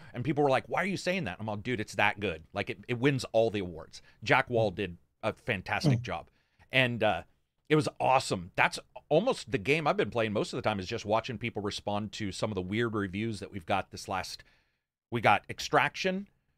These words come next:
Speaker 1: which has hit it off from what I can tell. Like, it is, it is actually quite popular. Um, I liked it,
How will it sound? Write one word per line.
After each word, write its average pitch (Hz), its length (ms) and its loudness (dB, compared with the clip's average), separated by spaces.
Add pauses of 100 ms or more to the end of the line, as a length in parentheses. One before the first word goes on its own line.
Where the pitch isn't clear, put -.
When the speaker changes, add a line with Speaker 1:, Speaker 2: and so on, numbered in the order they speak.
(160)
Speaker 1:
which 120 540 2 (800)
has 127 340 2
hit 165 300 -2
it 156 100 2
off 165 240 4 (160)
from 127 140 0
what 131 120 0
I 139 60 0
can 120 180 -2
tell. 139 380 2 (140)
Like, 120 280 2
it 143 140 4
is, 147 260 0
it 135 120 -2
is 123 180 -4
actually 143 360 0
quite - 380 -4
popular. 101 540 -2 (400)
Um, 110 320 2 (160)
I 160 120 8
liked 143 520 4
it, - 280 -4